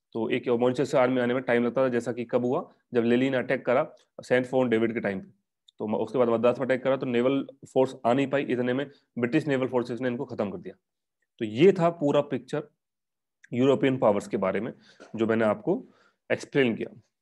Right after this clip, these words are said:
ठीक है, तो ये हमारी सारी पावर्स खत्म हो गई एक एक करके। मैं जल्दी से आपको छोटा सा एक क्विक रिवीजन करा देता हूँ। अगर आपने पूरा पढ़ लिया तो भले आप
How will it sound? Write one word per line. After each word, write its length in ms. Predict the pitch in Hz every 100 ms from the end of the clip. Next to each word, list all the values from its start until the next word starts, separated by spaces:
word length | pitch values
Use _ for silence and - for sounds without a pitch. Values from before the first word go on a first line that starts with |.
| _ -
ठीक 120 | 123
है, 80 | 180
तो 360 | - 120 110
ये 180 | 117 127
हमारी 200 | 123 127
सारी 240 | 127 143
पावर्स 260 | 156 151 151
खत्म 220 | 156 147
हो 100 | 135
गई 100 | 143 - _ _ _
एक 120 | 123
एक 120 | 139 135
करके। 260 | 127 156 - _ _ 120
मैं 100 | 107
जल्दी 280 | 143 175
से 100 | 196
आपको 200 | 165 147
छोटा 300 | 160 156 151
सा 160 | 147 151
एक 240 | 147 147
क्विक 340 | 117 - 160 156
रिवीजन 280 | 139 147 151
करा 180 | 131
देता 200 | 131 135
हूँ। 80 | 165 -
अगर 200 | 117 123
आपने 280 | 120 135
पूरा 300 | 127 - 143
पढ़ 180 | 135 143
लिया 140 | 135 135
तो 160 | 135
भले 220 | 117 113
आप 240 | 123 127